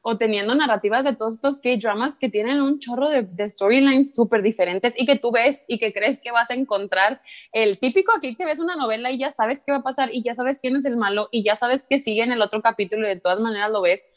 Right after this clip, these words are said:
O en Estados Unidos que literalmente Hollywood repite y repite y repite, repite la misma fórmula en historia tras historia. Vemos miles de Cenicientas,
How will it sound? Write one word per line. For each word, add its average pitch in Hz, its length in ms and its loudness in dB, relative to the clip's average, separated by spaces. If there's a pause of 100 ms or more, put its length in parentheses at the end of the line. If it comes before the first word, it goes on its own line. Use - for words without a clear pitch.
(180)
O 247 120 6
en 240 220 4
Estados 240 360 0
Unidos 285 380 -2
que 359 100 -6
literalmente 254 800 0
Hollywood 285 380 -2 (240)
repite 202 480 4
y 196 60 6
repite 196 400 2
y 196 40 6
repite, 185 440 2
repite 190 340 0
la 220 140 2
misma 202 240 -4
fórmula 202 600 -2
en 190 140 -6
historia 196 380 -2
tras 220 160 -6
historia. 202 260 2
Vemos 240 340 2
miles 262 300 2
de 254 80 0
Cenicientas, 214 680 -2